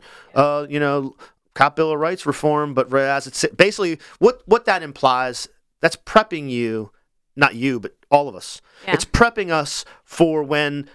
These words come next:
Speaker 1: they tell us there's nothing you can do.
Speaker 2: Yeah.
Speaker 1: Be like, "Hey, we told you that the cop Bill of Rights. I mean, we
Speaker 2: Right.
Speaker 1: told you there was nothing we could do."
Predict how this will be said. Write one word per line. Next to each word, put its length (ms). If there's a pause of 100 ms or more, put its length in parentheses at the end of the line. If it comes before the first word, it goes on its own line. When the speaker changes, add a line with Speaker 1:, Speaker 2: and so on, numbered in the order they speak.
Speaker 1:
they 100
tell 280
us 300
there's 220
nothing 240
you 80
can 160
do. 320 (100)
Speaker 2:
Yeah. 160
Speaker 1:
Be 80
like, 160
"Hey, 140
we 120
told 280
you 80
that 140
the 80
cop 260
Bill 140
of 60
Rights. 240
I 40
mean, 180 (160)
we 80
Speaker 2:
Right. 40
Speaker 1:
told 200
you 80
there 80
was 80
nothing 240
we 120
could 160
do." 260